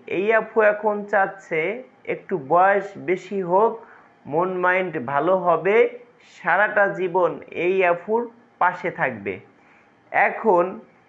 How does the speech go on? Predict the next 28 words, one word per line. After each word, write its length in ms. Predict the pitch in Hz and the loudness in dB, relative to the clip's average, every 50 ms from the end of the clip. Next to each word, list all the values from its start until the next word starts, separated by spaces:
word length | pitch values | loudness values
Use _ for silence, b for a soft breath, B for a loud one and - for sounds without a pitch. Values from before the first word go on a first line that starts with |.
| _ _ _ | _ _ _
এই 280 | - 160 220 233 240 | 0 2 2 4 4
আফুকে 440 | 254 240 240 240 240 208 196 233 233 | 2 2 0 -2 -6 -2 0 0 0
যারা 240 | 196 220 220 214 214 | 2 2 4 4 2
বিয়ে 320 | 185 175 196 190 196 202 | 2 0 0 2 2 0
শাদী 320 | 202 202 220 202 175 190 190 | 0 0 -2 -2 -2 -2 -6
করতে 460 | 196 - 190 190 185 - - 190 180 | -2 -2 -2 -2 -2 -4 -4 -4 -4
চান, 420 | 185 - 185 165 151 151 160 175 - - _ | -2 0 2 2 2 0 -4 -10 -14 -14 _
একদম 920 | - - 180 202 196 180 175 175 170 175 196 208 196 175 160 143 143 143 143 | 0 2 2 2 0 -2 -8 -12 -2 2 2 2 4 2 -2 -6 -8 -12 -16
মন 440 | 143 143 143 156 170 185 185 185 185 | -16 -10 -4 -2 -2 -2 -2 -4 -4
মাইন্ড 460 | 180 175 170 175 175 175 170 - 156 127 107 | -2 0 0 0 0 -2 -4 -10 -12 -14 -12
ভালো 300 | - 131 143 165 196 202 | -4 -2 2 2 2 2
করে, 360 | 196 202 185 175 156 160 180 | 2 0 0 0 2 0 0
একটা 560 | 202 - - - 165 165 - - - 180 180 | -2 -2 -2 -2 -2 -2 -4 -4 -2 0 0
দুইটা 340 | 165 151 175 175 170 175 180 | 0 0 -2 -4 -2 -4 -6
বেবি 420 | 160 - 160 170 175 165 180 175 170 | -4 -2 -4 -4 0 2 2 4 4
আছে, 520 | 170 170 170 170 - - 185 180 185 - - b b b b b b _ - | 4 2 0 -4 -8 -6 -4 -4 -4 -8 -10 b b b b b b _ -14
বউ 300 | 120 127 160 185 214 214 | -2 2 2 4 4 2
চলে 400 | 208 - 220 202 190 190 185 175 | 2 2 2 2 4 2 2 4
গেছে, 600 | 175 170 175 175 - - 175 160 156 156 165 165 160 - | 2 2 2 0 -4 -6 -6 -4 -4 -6 -8 -12 -14 -4
বউ 240 | - 156 175 190 196 | 0 2 4 4 4
মারা 300 | 190 190 185 180 175 170 | 4 2 2 4 4 4
গেছে, 580 | 160 160 160 160 160 - - 160 156 151 151 160 165 165 147 131 | 4 4 2 2 0 -6 -8 -8 -8 -8 -10 -12 -16 -20 -20 -6
দেখতে 440 | 123 165 175 175 170 - - - 175 | -2 -2 -2 -2 -4 -10 -10 -2 0
অনেক 440 | 165 165 165 165 165 165 160 165 - | 0 0 0 0 -2 -4 -6 -6 -4
কালো, 500 | - 151 151 151 160 185 208 233 240 240 - - - - | 0 0 0 2 2 0 0 0 -2 -6 -8 -16 -20 -8
হয়তো 640 | 160 175 190 202 214 208 208 - 175 147 131 120 120 b b b b b b b b _ | -2 0 0 0 0 -4 -4 -2 0 0 0 0 -4 b b b b b b b b _
তাদের 460 | - 165 160 160 160 190 202 208 202 175 | 0 0 0 0 0 0 0 0 0 0
জন্যই 680 | 202 202 202 196 196 202 202 185 165 151 151 165 - | 0 0 0 -2 -2 -2 -2 -2 -2 -2 -4 -8 -12